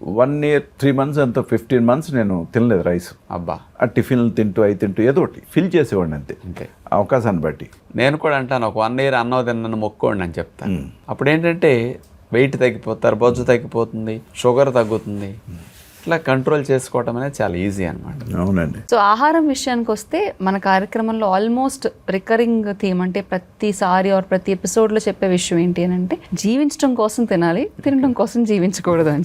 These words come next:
Speaker 3: చెప్పి మీరు పర్సనల్గా ఏది నమ్ముతారు?
Speaker 1: ఎంత కావాలో అంత తినాలి,
Speaker 3: మ్మ్.
Speaker 1: ఎంత అవసరం అంత తినాలి.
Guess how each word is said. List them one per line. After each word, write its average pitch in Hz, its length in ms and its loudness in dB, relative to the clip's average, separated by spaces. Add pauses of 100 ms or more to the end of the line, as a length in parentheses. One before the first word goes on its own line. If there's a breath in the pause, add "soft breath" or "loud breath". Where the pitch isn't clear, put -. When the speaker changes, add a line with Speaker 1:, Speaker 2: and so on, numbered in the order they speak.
Speaker 3:
చెప్పి 415 240 -2 (400 loud breath)
మీరు 277 160 2
పర్సనల్గా 226 460 0
ఏది 165 200 2
నమ్ముతారు? 143 640 -4
Speaker 1:
ఎంత 120 300 2
కావాలో 156 360 2
అంత 98 240 -6
తినాలి, 78 480 -8
Speaker 3:
మ్మ్. 185 60 0
Speaker 1:
ఎంత 113 200 2
అవసరం 120 320 4
అంత 92 160 0
తినాలి. 87 460 -2